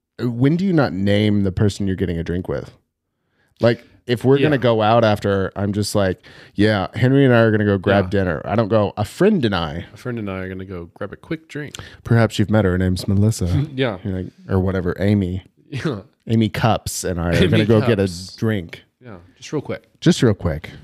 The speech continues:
Speaker 1: 'Cause you know how I am.
Speaker 2: <laughs> 'Cause you know.
Speaker 1: You know. Uh, they'll tell their wives not to wait up all night waiting for them. Who says that and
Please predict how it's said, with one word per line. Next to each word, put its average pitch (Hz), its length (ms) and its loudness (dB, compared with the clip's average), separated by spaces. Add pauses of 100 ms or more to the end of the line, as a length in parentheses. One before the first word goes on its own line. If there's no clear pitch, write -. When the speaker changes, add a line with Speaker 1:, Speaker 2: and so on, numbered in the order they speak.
(760)
Speaker 1:
'Cause 110 180 0
you 113 80 4
know 104 120 2
how 82 180 0
I 80 60 -6
am. 85 260 -12 (240)
Speaker 2:
<laughs> - 580 -16
'Cause 131 220 0
you 123 100 -2
know. 90 220 -10 (120)
Speaker 1:
You 120 180 4
know. - 180 -8 (520)
Uh, 101 600 2 (1080)
they'll 120 380 0
tell 151 240 2
their 135 140 4
wives 120 360 2
not 113 240 0
to 131 80 -2
wait 117 200 2
up 135 180 2
all 90 120 -2
night 78 440 -8 (200)
waiting 113 340 0
for - 160 -10
them. - 220 -12 (840)
Who 240 400 6
says 220 420 4
that 135 400 4
and 143 260 2